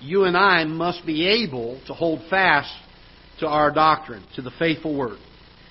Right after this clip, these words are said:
That is vitally important. Cannot express that enough. But he also says this,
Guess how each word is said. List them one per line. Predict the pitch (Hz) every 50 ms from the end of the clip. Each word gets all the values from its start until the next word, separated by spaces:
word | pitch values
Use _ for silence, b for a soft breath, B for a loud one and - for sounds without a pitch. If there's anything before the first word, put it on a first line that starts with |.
| B B -
That | - 139 143
is | 127 123 104 104 110
vitally | 160 175 180 180 185 180 170
important. | 165 - 160 143 117 95 98 - - - _ _
Cannot | - 160 165 170 165 165 156
express | 147 - - - 170 160 156 - -
that | 156 147
enough. | 139 135 127 120 123 127 - - - - - B B B B B B B B B B _ -
But | 156 151
he | 156
also | 165 190 247 269 254 - 226
says | 190 - - 185 185 180 135 131
this, | 139 139 123 117 117 127 127 - -